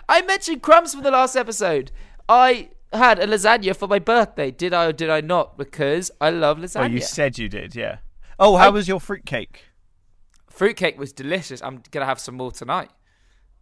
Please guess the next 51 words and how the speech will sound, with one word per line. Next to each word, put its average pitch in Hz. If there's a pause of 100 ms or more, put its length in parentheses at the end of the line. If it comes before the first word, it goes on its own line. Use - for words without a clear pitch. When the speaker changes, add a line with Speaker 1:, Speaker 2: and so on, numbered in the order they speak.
Speaker 1:
Woo. 285
Speaker 2:
Very 127
nice. - (320)
Speaker 1:
Yeah, 151 (220)
it 165
was 156
fantastic. 143
Speaker 2:
I'm 202
glad. - (280)
Speaker 1:
Just 202
how, 190
you 151
know, 139 (160)
uh, 135 (280)
my 139
mum 185
made 185
it, 175
made 131
it -
just 196
how 160
I -
like 131
it. 127 (220)
Speaker 2:
<laughs> -
Speaker 1:
What 143 (240)
Speaker 2:
You 170
did 180
just 175
say, 156 (260)
"Just -
how 156
my 135
mum 139
made 135
it." 131 (960)
Speaker 1:
Just 220
how 165
Speaker 2:
Which 151
Speaker 1:
I 156
Speaker 2:
is 143
Speaker 1:
like 143
Speaker 2:
the 143
Speaker 1:
it. 131
Speaker 2:
worst. 139 (640)
Speaker 1:
Just 240
how 180
my 165
mum 147
Speaker 2:
No, 139